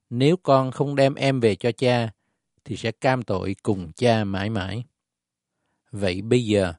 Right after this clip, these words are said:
xin cho kẻ tôi tớ Chúa ở tôi mọi thế cho đứa trẻ, đặng nó theo trở lên cùng các anh mình. Vì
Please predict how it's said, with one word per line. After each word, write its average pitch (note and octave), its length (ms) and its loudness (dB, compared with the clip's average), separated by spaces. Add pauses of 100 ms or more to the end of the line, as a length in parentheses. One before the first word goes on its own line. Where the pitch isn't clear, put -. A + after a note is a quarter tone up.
(380)
xin E3+ 280 -2
cho D3+ 180 4
kẻ C#3 180 -2
tôi D#3 220 2
tớ E3 200 2
Chúa F3 320 0
ở A2+ 320 2
tôi D#3+ 160 6
mọi G2+ 280 0
thế D#3 300 -2
cho C3 100 0
đứa C3+ 180 2
trẻ, G2+ 420 -2 (360)
đặng G#2 300 0
nó D#3+ 100 2
theo D#3 260 2
trở A#2+ 200 0
lên C3+ 280 4
cùng F#2 280 -4
các - 180 -6
anh A#2+ 240 -2
mình. F#2 220 -4 (800)
Vì G#2+ 320 0